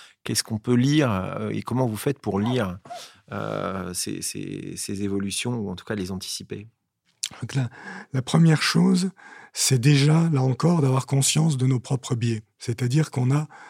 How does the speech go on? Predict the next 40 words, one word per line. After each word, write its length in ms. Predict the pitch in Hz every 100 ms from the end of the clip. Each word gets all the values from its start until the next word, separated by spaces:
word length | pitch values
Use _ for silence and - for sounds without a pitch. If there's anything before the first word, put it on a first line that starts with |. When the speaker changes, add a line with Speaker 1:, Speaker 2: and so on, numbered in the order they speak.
| -
Speaker 2:
forcément, 580 | - 123 - 123 135 165
sur 200 | - 113
des 140 | 110
sujets, 420 | 110 117 104 156 - - - 120
ben, 80 |
des 220 | 123 135 139
idées 140 | 139
préconçues. 600 | - 127 120 120 - 185 -
On, 160 | 123 120
euh, 160 | 120 107 - - - -
on 40 |
dit, 140 | 113 139
voilà, 300 | 113 131 139
j'ai 140 | 110
plutôt 300 | - 123 139
tendance 340 | 143 135 127
à 80 | 123
penser 280 | - 127 120
comme 200 | 127 120
ça, 260 | - 185 185 - -
mais 140 | 143
est-ce 120 | 143
que 100 | -
c'est 200 | 135 -
encore 500 | 147 131 147 175 170 - _ _ - - - - - -
la 100 | 147
vérité ? 480 | 139 139 131 170 185
Est-ce 240 | 165 139
que 100 | 143
j'ai 160 | 123 131
pas 300 | - 151 170 - - -
besoin 420 | 120 123 151 165
déjà 280 | 139 131 151
d'élargir 500 | 139 147 120 143 131
un 80 | 127
peu 220 | 147 170 - - _
mes 120 | 127
sources 440 | 123 151 - - 131
de 260 | 117 123
renseignements ? 680 | 120 127 - 127 123 110 98